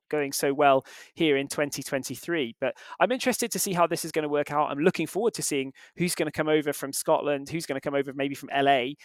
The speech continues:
which kind of players that they'll be able to tap into with this scouting network. Of course, Admira have a,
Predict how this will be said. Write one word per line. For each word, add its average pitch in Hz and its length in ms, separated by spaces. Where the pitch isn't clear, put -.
which - 440
kind 156 220
of - 80
players 165 260
that - 140
they'll 156 120
be 156 140
able 147 160
to 147 80
tap 156 240
into 165 320
with 131 140
this 135 120
scouting 156 460
network. 127 380
Of - 100
course, 131 200
Admira 143 420
have 139 160
a, 131 100